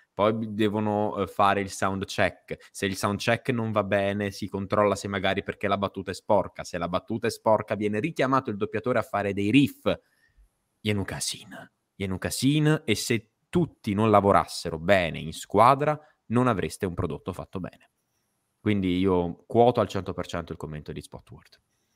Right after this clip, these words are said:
Buonasera, Nick on Twitch, come stai? Stiamo, stiamo facendo un po' di domandine al signor Alessandro Fattori, anzi, se la chat ha qualche domanda da fare, io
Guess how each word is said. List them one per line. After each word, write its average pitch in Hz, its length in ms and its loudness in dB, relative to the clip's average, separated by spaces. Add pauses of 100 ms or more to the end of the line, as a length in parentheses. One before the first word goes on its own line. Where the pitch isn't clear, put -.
(560)
Buonasera, 120 400 4
Nick 113 140 2
on 151 120 2
Twitch, 202 540 0
come - 180 -4
stai? 202 480 0 (280)
Stiamo, 180 880 2 (180)
stiamo 175 260 2
facendo 170 300 2
un 165 60 0
po' 190 120 2
di 170 80 0
domandine 143 540 2
al 135 60 0
signor 120 320 -2
Alessandro 117 400 -2
Fattori, 107 360 0
anzi, 110 300 0
se - 180 0
la 214 140 2
chat - 360 0
ha 87 60 -2
qualche 107 320 -2
domanda 95 380 -4
da 98 80 -2
fare, 101 360 4
io 90 320 -2